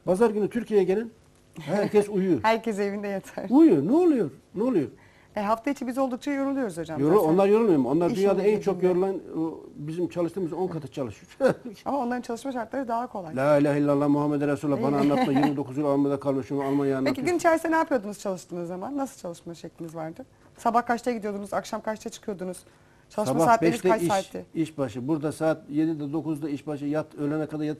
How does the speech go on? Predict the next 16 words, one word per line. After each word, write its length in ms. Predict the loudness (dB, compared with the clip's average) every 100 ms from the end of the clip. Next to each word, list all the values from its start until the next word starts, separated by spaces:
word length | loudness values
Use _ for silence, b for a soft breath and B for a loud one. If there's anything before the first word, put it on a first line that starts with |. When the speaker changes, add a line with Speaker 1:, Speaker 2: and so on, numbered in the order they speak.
| -12
Speaker 1:
işe 180 | -10
gitmiyor 280 | -10 -6 -6
insanlar. 520 | -6 -10 -10 -14 -14 -16 b b b -8
Speaker 2:
E, 20 |
Speaker 1:
Sabah 140 | -2
Speaker 2:
tamam. 120 | -2 0
Speaker 1:
beşte 280 | -4 -4 -6
iş 200 | -8 -10
başı 220 | -10 -8
yapıyor. 280 | -10 -10 -20 b b b b
Dörtte 260 | 0 2 0
kalkacaksın, 580 | -2 -2 -2 -2 -4 -4
beşte 240 | -4 -4
iş 120 | -6
başı 200 | -6 -4
yapacaksın. 420 | -6 -6 -14 -18